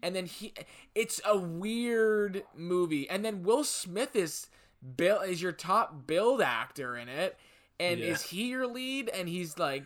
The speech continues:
Speaker 1: not, there's not really much there. Does he exist? Does he not exist? And yeah, it's, the, the first and second act really hold this movie down, and then the third act kinda saves it. I like where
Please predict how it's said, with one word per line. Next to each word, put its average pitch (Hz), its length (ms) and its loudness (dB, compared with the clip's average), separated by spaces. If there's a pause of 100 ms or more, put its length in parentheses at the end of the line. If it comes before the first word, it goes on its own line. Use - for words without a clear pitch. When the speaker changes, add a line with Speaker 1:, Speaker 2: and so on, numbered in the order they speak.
Speaker 1:
not, 175 400 0 (200)
there's 165 160 -6
not 185 200 0
really 180 180 -2
much 170 320 -2
there. 165 260 0
Does 156 160 -2
he 151 100 -2
exist? 143 420 -4
Does 147 140 -4
he 135 100 -8
not 135 240 -2
exist? 196 480 -6 (520)
And 147 580 -2 (480)
yeah, 185 300 4
it's, 196 400 0
the, 202 260 -6
the 208 160 -6
first 240 380 2
and 220 120 -6
second 196 340 0
act 170 220 0
really 160 260 -2
hold 175 260 -4
this 170 160 -8
movie 151 260 -4
down, 139 500 -2
and 147 220 -6
then 147 140 -6
the 147 80 -10
third 156 340 -2
act 156 300 0 (220)
kinda 160 320 -2
saves 151 480 -4
it. 202 200 2
I 156 140 -2
like 156 320 -2 (220)
where 139 640 -2